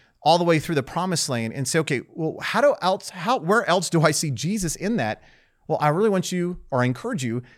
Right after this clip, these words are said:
to listen to this week's episode on the Deeper Christian Podcast, where I dive even deeper into a few of my favorite Christophanies showing Jesus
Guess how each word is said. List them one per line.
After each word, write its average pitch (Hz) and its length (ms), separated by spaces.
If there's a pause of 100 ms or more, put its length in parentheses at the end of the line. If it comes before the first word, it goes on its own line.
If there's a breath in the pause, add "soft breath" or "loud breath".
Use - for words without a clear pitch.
to 170 80
listen 185 360
to 165 220
this 147 260
week's 160 160
episode 139 460
on 120 60
the 117 60
Deeper 151 220
Christian 139 260
Podcast, 135 400
where 113 80
I 113 60
dive 139 380
even 139 160
deeper 139 280
into 131 220
a 120 60
few 240 280
of 143 60
my 147 140
favorite 165 600 (280 loud breath)
Christophanies 143 720
showing 147 340
Jesus 123 460